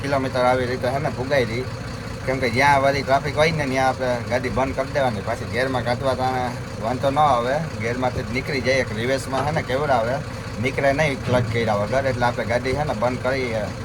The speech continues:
પછી ફ્રી કરી લેવાની. આવી રીતે જ કર્યો, કેમ કે ટ્રાફિક હોય ત્યાં ક્લચ તો થતો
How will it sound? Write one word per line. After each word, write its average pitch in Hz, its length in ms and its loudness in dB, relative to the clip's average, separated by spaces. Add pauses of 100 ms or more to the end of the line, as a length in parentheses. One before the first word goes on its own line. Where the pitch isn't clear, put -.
(140)
પછી 117 300 -4
ફ્રી 131 140 0
કરી 135 280 0
લેવાની. 113 360 0 (600)
આવી 143 200 4
રીતે 147 200 -2
જ 120 100 -6
કર્યો, 143 260 0 (180)
કેમ 127 140 -2
કે 123 80 -4
ટ્રાફિક 135 340 2
હોય 147 200 2
ત્યાં 123 200 -2
ક્લચ 131 260 2
તો 135 80 0
થતો 135 280 0